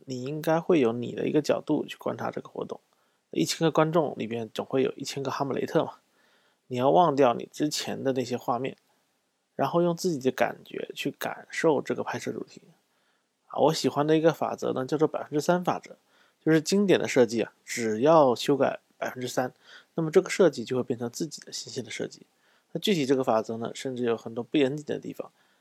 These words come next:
但我觉得呢，跟摄影是相通的。举个例子，大家可能就能理解。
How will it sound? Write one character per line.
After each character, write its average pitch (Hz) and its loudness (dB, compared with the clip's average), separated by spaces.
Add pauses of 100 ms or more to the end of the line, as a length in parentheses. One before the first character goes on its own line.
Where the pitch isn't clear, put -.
(180)
但 160 6
我 120 2
觉 123 0
得 131 4
呢， 127 -4
跟 175 0
摄 175 6
影 - 0
是 - -4
相 147 -4
通 165 -4
的。 - 0 (540)
举 - -2
个 135 12
例 180 10
子， 127 2
大 123 10
家 123 8
可 - -6
能 117 -6
就 127 0
能 110 -2
理 113 -10
解。 - -8